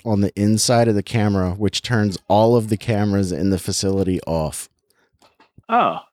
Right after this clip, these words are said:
Speaker 2: that's handy.
Speaker 1: Yeah. I was like, "Why would this have this feature in any, in any world?" Uh, anyway, back to four fifty-one.
Speaker 2: Um, <laughs> so,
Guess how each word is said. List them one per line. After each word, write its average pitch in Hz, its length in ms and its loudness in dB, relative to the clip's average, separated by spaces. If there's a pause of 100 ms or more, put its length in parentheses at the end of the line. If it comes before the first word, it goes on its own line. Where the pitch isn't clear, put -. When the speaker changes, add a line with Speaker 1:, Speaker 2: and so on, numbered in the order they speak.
(420)
Speaker 2:
that's 147 220 0
handy. 98 440 0
Speaker 1:
Yeah. 117 340 0 (160)
I 135 100 2
was 127 100 4
like, 127 140 2
"Why 170 280 2
would 190 200 2
this 175 180 0
have 147 260 0
this 139 220 0
feature 127 460 -4 (100)
in 131 180 2 (120)
any, 131 360 2
in 139 300 -2
any 131 220 0
world?" 104 420 0 (1200)
Uh, 107 280 2
anyway, 98 320 2
back 113 220 2
to 110 80 -6
four 101 220 -4
fifty-one. 80 600 -8 (840)
Speaker 2:
Um, 98 680 0 (320)
<laughs> - 320 -20
so, - 240 -4